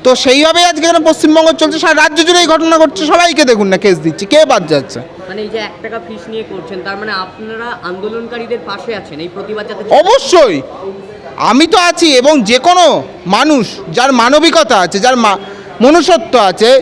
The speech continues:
Speaker 1: যে এই সমাজের ভালো চায়, সে আন্দোলনকারীদের পাশেই থাকবে। কারণ এই আন্দোলন কিন্তু আজকের দিনে গণ আন্দোলনে রূপান্তরিত হয়েছে। এই আন্দোলন আছে প্রত্যেকটা মানুষ, আপনারা দেখুন না, শুধু কি শহর কলকাতার ডাক্তাররা আন্দোলন করছে? গ্রামে গ্রামে যান, বাংলার সাধারণ গৃহবধূরা,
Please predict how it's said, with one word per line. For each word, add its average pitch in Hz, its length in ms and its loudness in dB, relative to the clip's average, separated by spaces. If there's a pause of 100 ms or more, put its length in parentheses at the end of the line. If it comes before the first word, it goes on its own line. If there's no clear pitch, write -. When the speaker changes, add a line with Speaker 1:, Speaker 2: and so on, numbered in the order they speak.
Speaker 1:
যে 196 140 2
এই 311 180 2
সমাজের 277 500 2
ভালো 285 320 2
চায়, 240 300 0 (240)
সে - 200 2
আন্দোলনকারীদের 330 640 2
পাশেই 349 340 2
থাকবে। 180 380 0 (340)
কারণ 302 180 2
এই 269 300 2
আন্দোলন 302 640 4
কিন্তু 320 300 2
আজকের 277 360 0
দিনে 302 160 4 (120)
গণ 262 200 2
আন্দোলনে 311 420 4
রূপান্তরিত 196 540 2
হয়েছে। 139 300 0 (340)
এই 240 180 2
আন্দোলন 262 420 2
আছে 330 240 4
প্রত্যেকটা - 580 -2
মানুষ, 302 280 0
আপনারা 269 220 2
দেখুন 254 200 2
না, 233 120 4
শুধু 262 260 0
কি 269 160 -2
শহর 247 280 2
কলকাতার 269 380 2
ডাক্তাররা 254 400 0
আন্দোলন 269 320 2
করছে? 247 200 2
গ্রামে 254 320 2
গ্রামে 269 260 4
যান, 240 240 2 (420)
বাংলার 269 340 2
সাধারণ 285 460 2
গৃহবধূরা, 285 640 4